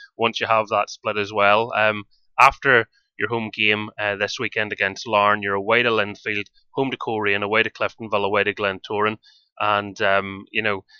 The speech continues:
a-, as a player, what, what does it feel like in this position in the split? Uh, granted, you know,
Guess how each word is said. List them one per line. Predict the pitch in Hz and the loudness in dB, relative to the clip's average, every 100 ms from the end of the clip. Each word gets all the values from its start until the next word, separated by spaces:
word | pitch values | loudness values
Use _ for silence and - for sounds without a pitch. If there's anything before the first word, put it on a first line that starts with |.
| - | -2
a-, | 151 170 | 0 4
as | 180 190 | 4 4
a | |
player, | - 156 151 156 | 2 4 6 6
what, | 160 151 151 - _ - - | 2 2 0 0 _ -16 -2
what | 147 | -2
does | 135 | 0
it | 147 _ | -6 _
feel | 143 135 | -2 2
like | 127 127 | 2 2
in | 123 120 | -2 -2
this | 117 | -4
position | - 120 123 127 | -4 -2 -2 -2
in | 117 | -4
the | 113 | -4
split? | - - 127 120 - 131 | -8 0 0 0 -6 -8
Uh, | 127 | -6
granted, | - 156 151 135 - - _ - - | 6 6 6 -4 -6 -20 _ -20 -4
you | 127 | 0
know, | 113 | 0